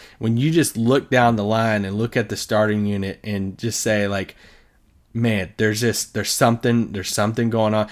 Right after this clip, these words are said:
Like, even DeAndre Jordan, like, in stats and stuff, we talked about in Chasing Stats.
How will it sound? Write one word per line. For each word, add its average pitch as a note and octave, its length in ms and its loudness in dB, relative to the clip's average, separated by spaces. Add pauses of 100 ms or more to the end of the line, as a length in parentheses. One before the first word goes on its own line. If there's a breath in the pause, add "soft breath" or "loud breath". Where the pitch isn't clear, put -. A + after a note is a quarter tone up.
(140 loud breath)
Like, A#2+ 160 -2
even E3 320 2
DeAndre B2+ 400 2
Jordan, A2 460 2
like, G#2 220 -4
in G2 160 -8
stats A2+ 420 -2
and G#2+ 100 -6
stuff, G2+ 220 -4
we G2 100 -2
talked A2 220 0
about G#2 120 0
in G2 80 -4
Chasing G2+ 300 -4
Stats. G#2+ 340 -2